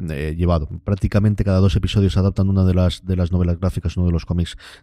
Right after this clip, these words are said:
de Luke Pearson. Es una delicia, no me canso de recomendarla, de verdad que está, no es para que la vean los niños, es para que la veáis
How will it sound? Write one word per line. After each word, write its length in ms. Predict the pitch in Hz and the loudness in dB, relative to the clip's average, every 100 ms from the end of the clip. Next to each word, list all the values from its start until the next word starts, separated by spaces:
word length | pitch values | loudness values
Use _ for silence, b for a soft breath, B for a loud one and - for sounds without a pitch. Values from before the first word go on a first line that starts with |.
| - | 0
de 100 | 95 | 2
Luke 160 | 90 | 4
Pearson. 320 | 110 - 123 - | 2 0 0 0
Es 220 | 98 - | -4 -4
una 240 | - 92 85 | -2 0 0
delicia, 540 | 80 107 - 131 139 | 0 -2 0 0 0
no 320 | 92 87 90 | -2 0 2
me 100 | 92 | 2
canso 240 | 87 80 80 | 0 -2 -2
de 80 | 80 | -2
recomendarla, 540 | 78 76 78 90 98 | -2 -4 -4 -4 -4
de 100 | 82 | -2
verdad 280 | 80 82 85 | -2 -2 -4
que 80 | 85 | -6
está, 280 | - 87 - B B - | -4 -6 -8 B B -8
no 240 | 90 95 | -2 2
es 80 | 107 | 4
para 160 | - 101 | 4 0
que 100 | 95 | 0
la 140 | 87 | 0
vean 140 | 87 80 | 0 0
los 80 | |
niños, 240 | 76 73 80 | -2 -4 -6
es 80 | - | -4
para 180 | 85 | -6
que 100 | 82 | -6
la 140 | 85 87 | -6 -6
veáis 180 | 87 | -6